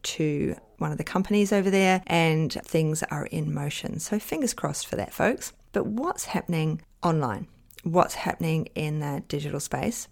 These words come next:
I was thinking it was time for a challenge. So challenges, I've just done a challenge, a six-day challenge, and I actually found it so challenging I couldn't get it done. So, um, when <laughs> I deliver my challenge in June,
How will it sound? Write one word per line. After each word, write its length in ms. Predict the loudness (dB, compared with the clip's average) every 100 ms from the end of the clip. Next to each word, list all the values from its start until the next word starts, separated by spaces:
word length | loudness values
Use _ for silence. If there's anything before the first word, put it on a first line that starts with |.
| _ -12
I 200 | -6 -2
was 180 | -2 -2
thinking 460 | 0 -2 -2 -6 -2
it 160 | 0
was 160 | 2 0
time 380 | -2 -4 -4 -6
for 300 | -8 -6 -6 -6
a 80 |
challenge. 640 | -6 -6 -6 -8 -8 -12 -14 4
So 340 | 10 12 12 10
challenges, 760 | 2 6 6 6 6 8 8 6 4
I've 180 | 4 4
just 160 | 0
done 100 | 2
a 60 | 0
challenge, 540 | 0 -2 2 2 0 -4 -4
a 60 |
six-day 400 | -2 -2 0 0
challenge, 420 | 0 -2 -2 -4 0
and 100 | 4
I 60 | 4
actually 180 | 4
found 220 | 2 4 4
it 120 | -2 _ -2
so 180 | 2
challenging 580 | 4 4 2 2 0 -2 0
I 100 | 0
couldn't 240 | 0 -2
get 140 | 0 -2
it 80 |
done. 220 | -2 -4 -4
So, 540 | 0 8 10 10 10 6 -2 -2
um, 160 | 0 6
when 240 | 6 6
<laughs> 20 | 4
I 300 | 4 4 6
deliver 420 | 6 4 4 2
my 320 | 4 4 2
challenge 460 | 2 2 4 2 0
in 220 | 0 2
June, 440 | 2 2 2 -2